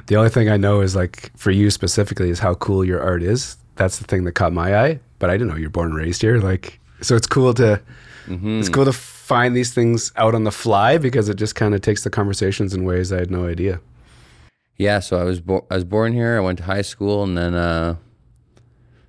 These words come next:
Speaker 2: my art teacher basically just suggested that I go to acad, which is now called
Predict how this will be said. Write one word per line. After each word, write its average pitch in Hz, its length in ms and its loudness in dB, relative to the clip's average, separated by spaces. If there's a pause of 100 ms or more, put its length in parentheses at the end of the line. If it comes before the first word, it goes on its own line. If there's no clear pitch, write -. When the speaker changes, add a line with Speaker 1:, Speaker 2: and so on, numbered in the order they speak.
(320)
Speaker 2:
my 90 120 -2
art 90 200 0
teacher 107 240 -2
basically 98 340 0
just 90 220 -4
suggested 82 500 -8
that 85 140 0
I 82 80 -2
go 82 160 -4
to 82 400 -4
acad, 80 600 -4
which 85 160 -12
is 80 140 -6
now 82 200 -4
called 73 640 -6